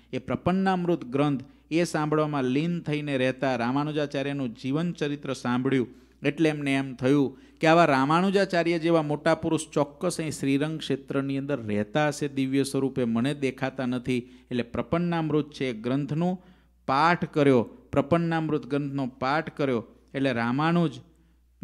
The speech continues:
ચોક્કસ અહીં આગળ વર્તાશે ને રામાનુજને ભગવાન શ્રી કૃષ્ણ અવશ્ય વશ થયેલા હશે. એટલે રામાનુજનું ધ્યાન કરવાનું શરૂ કર્યું, રામાનુજના ચરિત્રો સાંભળવાના ચાલુ કર્યા અને ચિંતન કરવા લાગ્યા. એમાં એક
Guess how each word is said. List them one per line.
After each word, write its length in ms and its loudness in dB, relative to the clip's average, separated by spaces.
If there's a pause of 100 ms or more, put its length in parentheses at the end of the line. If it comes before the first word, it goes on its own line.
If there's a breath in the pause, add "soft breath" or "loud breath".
(420)
ચોક્કસ 520 2
અહીં 160 0
આગળ 180 0
વર્તાશે 520 0
ને 100 0
રામાનુજને 680 -2
ભગવાન 440 -2
શ્રી 240 -8
કૃષ્ણ 400 -6 (140)
અવશ્ય 640 0
વશ 460 0 (200)
થયેલા 440 0
હશે. 360 -2
એટલે 500 -6
રામાનુજનું 840 -2
ધ્યાન 300 0
કરવાનું 440 -2
શરૂ 260 -2
કર્યું, 460 -2 (200 loud breath)
રામાનુજના 720 0
ચરિત્રો 520 -4
સાંભળવાના 580 -2
ચાલુ 360 -4
કર્યા 360 -4 (240 loud breath)
અને 160 0
ચિંતન 580 0
કરવા 340 2
લાગ્યા. 320 0
એમાં 380 -2
એક 440 -2